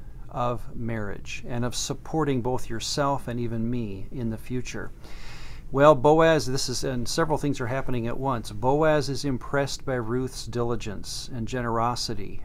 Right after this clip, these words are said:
and loyalty to her mother-in-law. Uh, Naomi recognizes a, a, a possible love story here, so she arranges for Ruth to propose, as it were, the idea of marriage to Boaz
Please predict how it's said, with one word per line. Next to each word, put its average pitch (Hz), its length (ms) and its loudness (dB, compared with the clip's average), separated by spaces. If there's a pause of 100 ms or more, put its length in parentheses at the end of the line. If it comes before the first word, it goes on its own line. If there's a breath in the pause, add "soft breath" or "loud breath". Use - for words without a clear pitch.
and 123 320 -2
loyalty 120 600 0
to 120 200 -6
her 120 180 -2
mother-in-law. 110 800 -2 (580 loud breath)
Uh, 110 100 -4
Naomi 131 420 2
recognizes 131 1120 -2
a, 139 40 -6
a, 120 560 -4
a 120 160 -2
possible 127 580 -2
love 127 220 0
story 117 400 -4
here, 107 260 -6
so 117 280 -2
she 135 280 -2
arranges 135 500 0
for 131 220 0
Ruth 120 400 0
to 120 380 0
propose, 143 720 2
as 113 180 -2
it 110 120 -4
were, 117 320 -2
the 117 160 -2
idea 117 380 -2
of 117 200 -4
marriage 107 520 -4 (500 loud breath)
to 208 240 2
Boaz 110 760 2